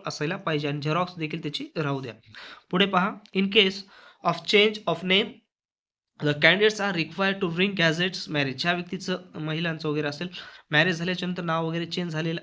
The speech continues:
असेल किंवा एखाद्या व्यक्तीचं नाव देखील चेंज असतं, अशा वेळेस तुम्हाला काय करायचं सोबत, अ, गॅझेट तुम्हाला, अ, सोबत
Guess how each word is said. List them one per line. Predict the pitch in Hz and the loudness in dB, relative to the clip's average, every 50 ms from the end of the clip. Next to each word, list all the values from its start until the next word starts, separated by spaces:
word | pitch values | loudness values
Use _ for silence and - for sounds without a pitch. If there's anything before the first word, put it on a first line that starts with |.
| - | -6
असेल | - 175 170 - 185 175 170 170 - | -6 -6 -4 -2 -2 -2 -2 -2 -4
किंवा | 208 208 | -4 -2
एखाद्या | - 185 196 190 196 202 | -2 -4 -4 -2 -2 -2
व्यक्तीचं | 196 196 196 202 185 190 | -2 -2 -4 -6 -4 -2
नाव | 180 180 185 | -2 0 0
देखील | 185 196 196 202 | -2 -2 -4 -6
चेंज | 196 - 208 202 190 | -2 -2 -2 0 0
असतं, | 170 147 - - - | -4 -6 -6 -4 -4
अशा | - 143 151 - 208 | -2 -2 0 0 0
वेळेस | 202 196 196 190 196 190 | 2 0 0 -4 -4 -6
तुम्हाला | 190 190 185 175 | -6 -6 -4 -2
काय | 170 170 170 | -2 -2 -2
करायचं | 165 - 165 156 156 170 | -2 -2 -4 -4 -4 -6
सोबत, | - - 165 175 214 208 - - - - - - - - - _ | -8 -8 -6 -6 -6 -8 -10 -16 -20 -20 -20 -20 -20 -20 -12 _
अ, | - 143 147 143 143 139 | 0 2 2 2 4 4
गॅझेट | 160 156 165 165 185 190 185 - | 2 2 4 2 2 2 0 0
तुम्हाला, | 180 170 165 160 170 175 - - - | -2 -2 0 0 0 0 -2 -2 -2
अ, | 156 143 143 147 143 143 147 | -2 0 0 -2 -4 -6 -10
सोबत | - - 165 160 175 | -6 -4 -2 -2 -2